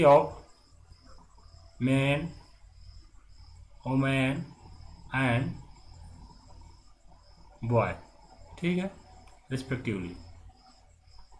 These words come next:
तो यहाँ से हम क्या लिखेंगे, ये हम जो है twice as fast as woman है,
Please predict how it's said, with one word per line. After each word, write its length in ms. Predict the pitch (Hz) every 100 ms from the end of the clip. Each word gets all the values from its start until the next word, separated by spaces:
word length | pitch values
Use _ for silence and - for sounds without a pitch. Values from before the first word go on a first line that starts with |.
| - - - - - - - - - - - - - - - - - - - - - - - - - - - - - - - - - - - -
तो 60 |
यहाँ 160 | 151 170
से 140 | 180
हम 120 | 180
क्या 120 | 175 175
लिखेंगे, 500 | 127 - 98 90 - - - 127
ये 100 | 139
हम 220 | 165 175
जो 160 | 175 170
है 140 | 180 190 - - -
twice 320 | 143 151 170 175
as 180 | 175 -
fast 320 | 175 185 -
as 180 | 170 165
woman 380 | 123 123 127 139
है, 160 | 131